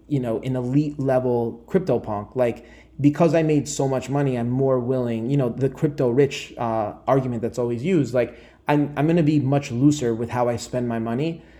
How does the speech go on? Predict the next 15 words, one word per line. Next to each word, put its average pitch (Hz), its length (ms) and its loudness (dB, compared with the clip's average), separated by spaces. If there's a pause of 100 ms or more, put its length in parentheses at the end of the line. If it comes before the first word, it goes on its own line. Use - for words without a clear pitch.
(200)
especially 160 500 2
if 147 80 2
it's 139 160 0
in 135 60 -2
the 123 80 -2
crypto 120 360 0
ecosystem. 151 760 -2 (180)
So 135 800 2
the 143 160 0
difference 156 380 2
between 143 360 0
paying, 139 400 0
like, 120 300 -2
you 143 80 0
know, 110 240 -4